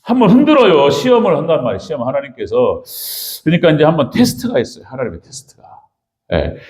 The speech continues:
이게 마귀가 하는 유혹과 미혹이 있어요. 템프테이션, 유혹이 있고 하나님이 하는 테스트가 있어요.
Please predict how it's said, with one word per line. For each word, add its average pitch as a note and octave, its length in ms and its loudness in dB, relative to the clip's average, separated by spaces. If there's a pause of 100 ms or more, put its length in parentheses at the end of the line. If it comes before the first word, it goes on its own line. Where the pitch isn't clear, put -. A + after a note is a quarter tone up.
(120)
이게 D#3 480 2
마귀가 F3+ 480 4
하는 A3 340 2
유혹과 F#3 500 0
미혹이 D#3 260 -2
있어요. - 240 -6
템프테이션, D3 760 -4
유혹이 D3 300 2
있고 A2+ 380 2
하나님이 A#3 500 2
하는 G3 460 -2 (680)
테스트가 - 400 -6
있어요. - 500 -10